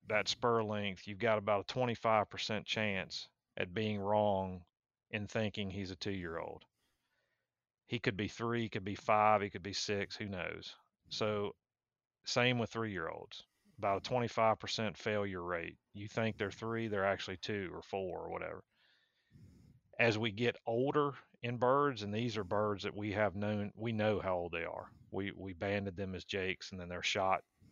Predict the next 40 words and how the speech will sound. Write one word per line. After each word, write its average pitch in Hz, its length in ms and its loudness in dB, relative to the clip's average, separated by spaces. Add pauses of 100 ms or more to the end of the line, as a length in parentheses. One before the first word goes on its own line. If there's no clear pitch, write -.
(140)
years 98 360 -2
later. 87 420 -2 (1120)
I, 135 220 10
I 139 140 8
can 113 200 -2
show 113 220 2
you 107 180 -2
data 104 360 2
from 95 240 -10
five, 104 400 4
six, 101 320 -2
seven-year-old 95 600 0
birds 92 400 0
that 95 100 -10
had 101 180 0
spurs 98 400 0
that 85 100 -4
were 90 100 -4
less 92 280 0
than 95 100 -6
an 85 100 -8
inch. 85 340 -8 (840)
And 92 100 0
I 101 160 2
can 107 80 0
show 110 220 2
you 107 160 0
data 104 360 2
from 95 360 -6
two-year-old 110 580 2
birds 101 380 2
that 90 120 -6
had 92 240 0
inch 107 220 -2
and 98 100 -6
a - 40 -10
quarter 107 300 0
or 92 120 -2
bigger 90 320 -2
spurs, 82 520 -6